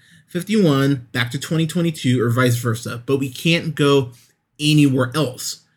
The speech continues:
between that time. And so when someone, I think it's Nora actually even asks,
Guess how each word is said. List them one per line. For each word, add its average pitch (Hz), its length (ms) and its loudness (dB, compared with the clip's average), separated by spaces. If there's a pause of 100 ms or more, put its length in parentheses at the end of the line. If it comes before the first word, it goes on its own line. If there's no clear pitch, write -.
(120)
between 135 420 2
that 117 220 0
time. 131 420 -2 (340)
And 143 120 0
so 127 540 2 (220)
when 143 560 2
someone, 147 480 2
I 123 80 0
think 185 180 2
it's - 160 0
Nora 147 340 2
actually 127 360 -2
even 120 340 2
asks, 123 560 -2